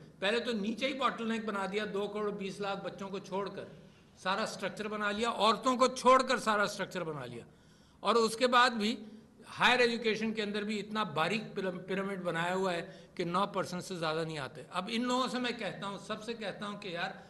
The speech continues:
तालीम कैसे आम हो सकती है? ऑनलाइन education करो, increase the capacity। अगर किसी गाहक हो, कोई factory हो उसके पास, अ, या दुकान हो, उस, वो आकर बड़े फ़ख्र से मुझसे कहे कि जी आज पाँच सौ लोग मेरे पास कोई चीज़ लेने आए थे, और महीना भर से और कई सालों से आता है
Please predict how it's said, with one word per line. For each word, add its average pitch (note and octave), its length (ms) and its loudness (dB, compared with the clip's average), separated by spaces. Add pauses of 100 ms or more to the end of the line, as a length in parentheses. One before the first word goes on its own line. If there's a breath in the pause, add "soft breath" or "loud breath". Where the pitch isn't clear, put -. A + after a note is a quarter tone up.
(160)
तालीम G#3 320 0
कैसे A#3 300 -2
आम G3+ 180 -2
हो E3 80 -6
सकती - 280 -12
है? F3 60 -8
ऑनलाइन A3+ 540 4
education F#3 480 0
करो, B2+ 280 -10 (540 loud breath)
increase A#3+ 560 2
the B3+ 80 6 (100)
capacity। A3+ 540 2 (340 loud breath)
अगर A3+ 260 2
किसी A#3+ 320 -2
गाहक F3+ 440 4
हो, F3+ 200 -2 (160)
कोई G#3 140 0
factory F#3+ 480 -4
हो G3 120 0
उसके G3+ 280 -6
पास, F#3+ 360 -4 (340 loud breath)
अ, E3 460 -8
या G#3 80 -2
दुकान A3+ 460 0
हो, D#3 240 -8 (440)
उस, F#3+ 300 -6
वो G3+ 140 2
आकर A3+ 360 0
बड़े G#3+ 240 -2
फ़ख्र G#3+ 320 -4
से A3+ 120 -6
मुझसे A3 300 -6
कहे A3 200 -6
कि G#3+ 120 -6
जी A3 240 -6 (240 loud breath)
आज G#3 200 -2 (160)
पाँच A3+ 260 0
सौ B3 160 0
लोग A#3+ 240 0
मेरे A3 160 -4
पास A3 260 -4
कोई A3+ 180 -4
चीज़ A3+ 300 -6
लेने G3+ 200 -4
आए G3+ 160 -4
थे, G#3 100 -6
और A#3+ 120 -4
महीना G3+ 360 -4
भर G3 180 -2
से A3 160 -6
और G#3 160 -8
कई G#3+ 160 -4
सालों G3+ 340 -2
से G#3 100 -6
आता F3 260 -6
है - 300 -14